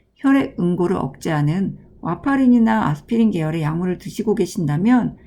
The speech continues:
매일 일정량의 녹황색 채소를 섭취하시는 건 괜찮지만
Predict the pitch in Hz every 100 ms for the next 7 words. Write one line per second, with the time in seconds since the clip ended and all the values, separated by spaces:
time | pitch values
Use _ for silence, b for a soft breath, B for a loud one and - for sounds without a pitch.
0 | B B _ - 196 220 247 - - 233
1 | 226 214 196 190 185 - 196 202 226 -
2 | 185 202 165 170 B B _ - - -
3 | 269 262 208 190 180 147 147 190 180 -
4 | 165 170 240